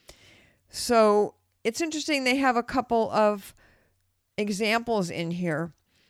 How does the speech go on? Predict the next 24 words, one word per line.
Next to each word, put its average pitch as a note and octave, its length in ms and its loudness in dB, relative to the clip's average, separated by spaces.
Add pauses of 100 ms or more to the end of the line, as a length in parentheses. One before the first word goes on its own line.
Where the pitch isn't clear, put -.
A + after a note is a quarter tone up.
(420)
And G#3+ 180 0
they A#3 80 2
were B3 160 2
saying D#4 540 -2
that A3+ 560 2 (2000)
a - 60 -2
couple D#4 340 0
of C4 120 4
things C4 340 -4
that A#3 140 0
are G#3 240 0 (220)
good G4 240 2
news A#3 440 2
and G#3+ 240 -2
are G3+ 180 2
good A3 460 0
stressors D#3 840 0 (400)
are G3+ 160 4
things C4+ 460 -4
like B3+ 200 0
people C#4 280 0
getting C4 360 2
job A3+ 420 6
promotions. D3+ 720 -6